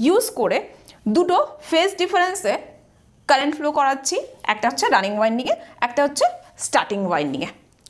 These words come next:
বোঝা গেছে? এবার ধরো, আমি এই ক্যাপাসিটরটা ইউজ করছি না, স্টার্টিং ওয়াইন্ডিংটা আমি রাখছি না, তাহলে কি হবে? তাহলে শুধু কি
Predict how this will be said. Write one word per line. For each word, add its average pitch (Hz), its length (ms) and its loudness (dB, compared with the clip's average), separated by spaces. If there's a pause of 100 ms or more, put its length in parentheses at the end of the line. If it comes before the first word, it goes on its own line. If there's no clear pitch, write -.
(100)
বোঝা 403 240 4
গেছে? - 200 -2 (1200)
এবার 415 140 4 (100)
ধরো, 208 220 2 (220)
আমি 311 140 0
এই 320 100 -2
ক্যাপাসিটরটা 302 540 0
ইউজ 294 160 0 (100)
করছি 269 320 0
না, 254 60 2 (560)
স্টার্টিং 302 340 2 (100)
ওয়াইন্ডিংটা 285 500 4
আমি 311 180 2
রাখছি - 380 -4
না, 202 40 0 (440)
তাহলে 359 400 2 (640)
কি 311 80 4 (100)
হবে? - 180 -10 (1900)
তাহলে 311 260 4
শুধু 320 220 -2
কি 339 80 -2